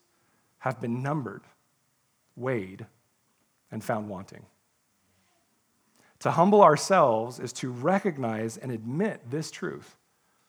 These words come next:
and the need we have for a true king who can justify us and balance the scales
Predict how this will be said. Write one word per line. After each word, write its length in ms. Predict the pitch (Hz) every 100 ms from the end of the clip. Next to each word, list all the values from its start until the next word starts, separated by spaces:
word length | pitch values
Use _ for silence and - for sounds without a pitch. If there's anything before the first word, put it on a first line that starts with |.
| _ _ _ _ _ _
and 120 | 127 127
the 80 |
need 380 | 139 147 180 220
we 180 | 151 135
have 480 | 117 98 92 - 123 -
for 280 | - 127 120
a 120 | 117
true 380 | - - 208 220
king 420 | - 160 107 113
who 140 | 127
can 240 | - 120 113
justify 680 | 175 175 - 120 101 101
us 160 | 101 -
and 160 | 113 107
balance 400 | 123 160 170 -
the 100 | -
scales 600 | - - 101 101 -